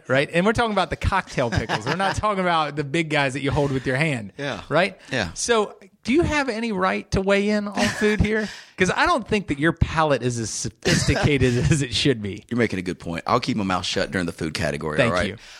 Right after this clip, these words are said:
Speaker 2: Um, Hank, before I move on to the next, uh, food option, I don't, I like to eat, but no, that's, I won't say,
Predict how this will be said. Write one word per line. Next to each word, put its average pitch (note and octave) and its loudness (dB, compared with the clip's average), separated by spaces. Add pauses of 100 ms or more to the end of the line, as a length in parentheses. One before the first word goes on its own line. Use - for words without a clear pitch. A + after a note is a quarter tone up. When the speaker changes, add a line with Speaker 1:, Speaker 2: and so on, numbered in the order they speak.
(140)
Speaker 2:
Um, B2+ 4 (560)
Hank, C3 -2 (500)
before A#2+ -2
I G#2+ 4
move G2+ 0 (100)
on F#2 -2
to F2 -8
the E2+ -4
next, E2+ -2
uh, D2 -2 (100)
food E2+ -4 (420)
option, E2 -2 (840)
I G#2 0
don't, B2+ -4
I E3+ 2
like D#3 0
to - -6
eat, - -10 (720)
but - 2 (760)
no, G3+ 0
that's, G#3 0
I - 0
won't G3 -2
say, F3+ -4